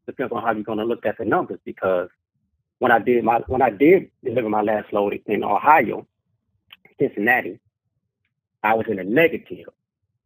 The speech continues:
I was in the negative because of the fuel. I'm constantly getting charged every week for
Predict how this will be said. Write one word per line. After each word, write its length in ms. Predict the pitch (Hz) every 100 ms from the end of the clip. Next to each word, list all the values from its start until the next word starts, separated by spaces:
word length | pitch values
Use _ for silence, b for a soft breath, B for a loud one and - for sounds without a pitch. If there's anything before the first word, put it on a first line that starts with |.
| _ _ _ _ 113
I 60 |
was 120 | 120 123
in 100 | 104
the 60 |
negative 500 | 101 165 147 - 110
because 260 | 113 - 95
of 60 | 104
the 100 | - -
fuel. 420 | 175 107 85 - _ _ _ _ _ _ _ _
I'm 160 | - 110
constantly 360 | - 143 - 131
getting 220 | 127 113
charged 340 | - 123 110
every 160 | 123 123
week 180 | 120 117
for 120 | 107